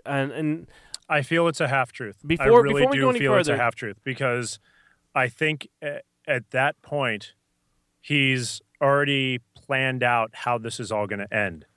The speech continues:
Speaker 1: Okay, well
Speaker 2: And he needs to say goodbye to everyone in his own way.
Speaker 1: I get that, but l-, listen to, listen, um, listen to what Vince has to say in this clip from last night's, uh, um, Talking Bad,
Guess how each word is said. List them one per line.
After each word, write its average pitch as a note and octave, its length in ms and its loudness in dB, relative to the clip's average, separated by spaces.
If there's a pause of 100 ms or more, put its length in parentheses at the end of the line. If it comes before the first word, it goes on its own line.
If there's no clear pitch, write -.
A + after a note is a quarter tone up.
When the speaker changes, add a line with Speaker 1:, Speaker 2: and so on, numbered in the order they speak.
(220)
Speaker 1:
Okay, D#3 160 2
well D3 140 4
Speaker 2:
And C3 100 0
he C3+ 200 0
needs C#3 300 0
to C#3 100 -2
say C3+ 260 -2
goodbye B2 460 0
to - 200 -8
everyone B2 460 -2
in A2 80 -6
his A2 180 -8
own G#2 200 -2
way. G2+ 380 -2 (100)
Speaker 1:
I E3 80 6
get A3+ 260 -2
that, B2 240 -2 (180)
but D3 200 -2
l-, D#3 140 -16 (100)
listen A3 400 0
to, G3+ 580 -2
listen, F#3 460 -6
um, C3 480 0 (580)
listen F3+ 320 -2
to G3+ 140 0
what C#3+ 280 0
Vince C3+ 260 -4
has B2+ 160 -4
to A#2+ 80 -12
say C3 180 -2
in A#2 80 -4
this A2 160 -8
clip - 320 -4
from A2 200 -8
last A2+ 280 -8
night's, A#2 400 -8
uh, G2+ 240 -6 (540)
um, G#2+ 260 -8
Talking B2+ 400 -4
Bad, C3 320 -4